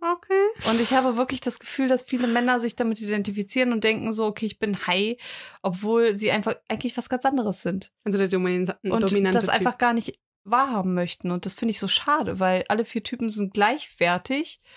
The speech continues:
Speaker 2: Und es würde zum Beispiel kein Unternehmen existieren, ohne alle vier Typen in diesem Unternehmen zu beschäftigen.
Speaker 1: Ja, das
Speaker 2: Es
Speaker 1: ist
Speaker 2: muss einen Visionär geben.
Speaker 1: Ja. Das
Speaker 2: Es
Speaker 1: ist
Speaker 2: muss,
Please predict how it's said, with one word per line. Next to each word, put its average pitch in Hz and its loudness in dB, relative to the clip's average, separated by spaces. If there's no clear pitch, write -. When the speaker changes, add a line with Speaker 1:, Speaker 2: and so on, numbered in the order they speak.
Speaker 2:
Und 208 0
es 196 0
würde 254 2
zum 220 0
Beispiel 196 -2
kein 294 0
Unternehmen 247 0
existieren, 233 -2
ohne 202 0
alle 208 2
vier 202 -4
Typen 202 -2
in 226 2
diesem 202 0
Unternehmen 196 0
zu 190 -2
beschäftigen. 202 0
Speaker 1:
Ja, 202 2
das 208 0
Speaker 2:
Es 226 4
Speaker 1:
ist - 0
Speaker 2:
muss 294 2
einen 226 2
Visionär 220 2
geben. 277 0
Speaker 1:
Ja. 202 0
Das 214 0
Speaker 2:
Es 202 2
Speaker 1:
ist - -4
Speaker 2:
muss, 226 -2